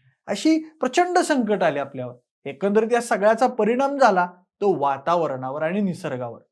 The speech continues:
वाढतं प्रदूषण, वाढतं शहरीकरण यामुळं सध्याच्या काळात सगळीकडं पाणीच पाणी झालंय. इतकं पाणी झालंय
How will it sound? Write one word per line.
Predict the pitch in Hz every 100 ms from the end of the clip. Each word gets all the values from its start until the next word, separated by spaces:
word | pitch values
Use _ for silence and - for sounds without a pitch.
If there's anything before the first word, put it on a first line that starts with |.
| _
वाढतं | 240 269 262 311
प्रदूषण, | 294 233 262 - 202 165 147
वाढतं | 147 170 175 202
शहरीकरण | 190 - 170 170 269 254 196 147 143
यामुळं | 135 160 214 185 139 135 160
सध्याच्या | 160 147 123 170 185 208
काळात | 151 139
सगळीकडं | 151 - 143 156 170 190
पाणीच | 190 202 240 262 -
पाणी | 233 202 202
झालंय. | 175 156 127 - _
इतकं | - - 247 254
पाणी | 247 247
झालंय | 254 233 220 170